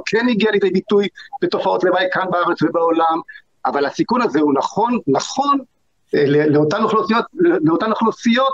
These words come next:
שהקורונה מסוכנת להם ככל הנראה הרבה יותר. השאלה עכשיו שלי היא כזו, אה, אה, המדינה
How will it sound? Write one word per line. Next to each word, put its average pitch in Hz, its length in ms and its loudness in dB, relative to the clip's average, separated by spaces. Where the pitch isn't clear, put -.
שהקורונה 202 840 -2
מסוכנת 233 480 0
להם 208 180 0
ככל 214 240 -2
הנראה 196 340 2
הרבה 156 300 0
יותר. 147 460 -2
השאלה 160 440 2
עכשיו - 300 -2
שלי 226 220 -2
היא 247 160 0
כזו, 139 460 -2
אה, 147 60 0
אה, 208 540 2
המדינה 165 520 2